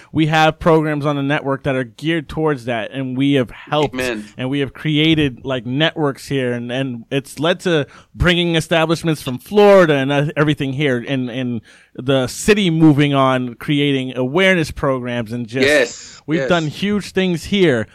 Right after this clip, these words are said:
Speaker 1: and you're speaking to that audience. And that's something that I, oh, I'd love to get you in touch with some of these people.
Speaker 2: Yeah, I
Speaker 1: That's
Speaker 2: would love to, man. And you know what? Just to go circle back real quick to the whole, like,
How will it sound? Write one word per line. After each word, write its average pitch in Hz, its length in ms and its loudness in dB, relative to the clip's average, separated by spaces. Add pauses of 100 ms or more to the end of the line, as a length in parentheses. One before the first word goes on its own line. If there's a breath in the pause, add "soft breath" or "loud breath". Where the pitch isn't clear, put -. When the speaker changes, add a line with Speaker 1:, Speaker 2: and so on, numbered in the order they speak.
(360 soft breath)
Speaker 1:
and 143 220 0
you're 160 160 2
speaking 180 460 -4
to - 140 -4
that 139 280 2
audience. 143 440 2
And 143 80 -4
that's 180 200 0
something 165 240 0
that 131 200 -2
I, 151 120 2
oh, 139 420 0
I'd 123 240 -6
love 143 380 2
to 139 80 -2
get 127 180 -4
you 127 80 -2
in 117 60 -4
touch - 180 -8
with 113 100 -14
some 127 140 -4
of 113 60 -8
these 110 140 -8
people. 98 460 -10 (300 soft breath)
Speaker 2:
Yeah, 151 280 4
I 151 60 4
Speaker 1:
That's 139 140 2
Speaker 2:
would 143 100 0
love 151 200 2
to, 156 100 -2
man. 143 160 0
And 151 180 0
you 170 60 2
know 185 100 2
what? 185 200 -2 (200)
Just 165 240 -12
to 175 60 -12
go 165 360 -10
circle 156 320 -10
back 156 260 -6
real 156 120 -10
quick 156 300 -12
to 147 100 -14
the 135 120 -10
whole, 139 240 -8
like, 127 180 -12